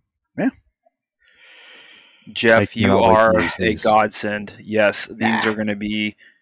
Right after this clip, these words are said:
Speaker 2: so nice.
Speaker 1: Well, I, I did, um, the, the, I did a set,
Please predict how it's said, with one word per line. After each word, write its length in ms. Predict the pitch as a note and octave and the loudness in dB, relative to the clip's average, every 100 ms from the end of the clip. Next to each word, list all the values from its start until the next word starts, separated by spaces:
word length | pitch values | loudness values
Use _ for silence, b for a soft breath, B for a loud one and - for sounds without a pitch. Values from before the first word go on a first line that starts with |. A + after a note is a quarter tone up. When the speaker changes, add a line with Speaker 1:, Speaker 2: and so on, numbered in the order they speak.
| b b | b b
Speaker 2:
so 640 | - - - - C#3 C3+ | -8 -4 -2 2 4 4
nice. 560 | C3 G2 G2+ - - - _ _ _ _ b b b _ _ - - - _ _ _ - | 4 0 -2 -8 -10 -12 _ _ _ _ b b b _ _ -20 -20 -20 _ _ _ -6
Speaker 1:
Well, 240 | A#2+ A#2 - | -4 -4 -2
I, 200 | A#2+ A#2+ - | -4 -4 -4
I 120 | A#2+ | -4
did, 280 | A#2+ D3+ D#3 | 2 2 4
um, 480 | B2+ A2+ A2 G#2 - | 4 2 0 -8 -12
the, 160 | G#2+ - | -16 -10
the, 380 | A2 G#2+ G2+ F#2+ _ _ _ _ _ _ _ - | -4 -2 -2 -8 _ _ _ _ _ _ _ -16
I 80 | G#2+ | -10
did 220 | G#2 C#3 | -2 -2
a 60 | |
set, 420 | C3 - A#2 A2+ | -2 -4 -4 -4